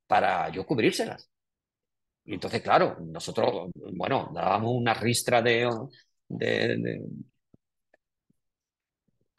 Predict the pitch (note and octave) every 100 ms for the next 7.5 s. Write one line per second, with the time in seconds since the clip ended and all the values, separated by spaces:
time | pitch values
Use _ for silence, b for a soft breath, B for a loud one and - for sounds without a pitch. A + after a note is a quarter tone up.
0 | _ _ - B2+ A#2 G#2+ B2 C3+ B2+ B2+
1 | C3 A#2+ A#2+ E3 E3+ D3+ A2 D#3+ - B1
2 | A#1+ F2 F2+ F#2 F2 F2+ A#2+ A#2+ B2+ B2+
3 | - - - F#2 - F2+ F2 E2+ F2 F#2
4 | G2+ A2+ G#2 - G2+ - F2+ - - F2+
5 | D#2+ F#2+ E2+ E2+ E2 E2 E2+ - F#2 F#2
6 | F#2 A#2+ A#2 A2+ - - E2 E2+ E2+ F2+
7 | F2+ A2+ G#2+ G2+ G#2